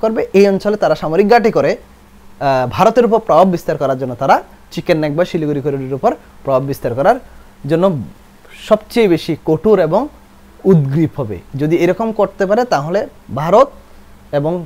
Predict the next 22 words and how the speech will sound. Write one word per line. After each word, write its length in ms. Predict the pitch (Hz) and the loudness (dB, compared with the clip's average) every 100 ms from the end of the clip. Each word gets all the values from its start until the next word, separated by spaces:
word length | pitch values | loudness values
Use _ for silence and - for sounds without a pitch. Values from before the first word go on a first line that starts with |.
| - | -12
চীনের 320 | - 175 233 240 | -2 2 4 4
মধ্যে 240 | 233 185 | 2 2
যে 140 | 160 | 2
দ্বন্দ্ব, 480 | 147 131 131 151 233 - | 0 -2 0 0 0 -2
যে 180 | 131 127 | -8 -6
সমস্যা, 560 | 123 127 127 - 202 - - - - - | -6 -8 -8 -8 -8 -8 -20 -20 -20 -10
যেই 480 | 120 131 123 110 117 | -2 0 0 -4 -6
সীমান্ত 420 | - 175 175 170 | -4 -2 -2 -4
সংযোগ 380 | 151 143 135 123 | -8 -6 -8 -8
সমস্যা, 420 | 135 127 - 269 - - - - | -8 -8 -6 -6 -8 -20 -20 -8
সেই 220 | - 156 | -2 -2
সমস্যাগুলো 460 | 156 135 143 156 185 | -2 -6 -4 2 2
আরও 160 | 147 | 2
বেশি 240 | 139 120 165 | 0 -4 -2
মাথাছাড়া 460 | 117 127 - 107 | -4 -6 -8 -8
হয়ে 160 | 113 107 | -6 -8
দি-, 580 | 107 - - - - 123 | -12 -16 -20 -20 -12 -12
আসবে। 260 | 95 87 - - - - - - - - - - | -12 -16 -20 -20 -20 -20 -20 -20 -20 -20 -20 -4
এই 120 | 165 | -2
হচ্ছে 300 | 175 160 - | 0 -4 -6
কি, 180 | 165 247 277 - - - - | -4 -4 -6 -18 -20 -20 -18
আহ, 300 | - 123 123 | -10 -8 -8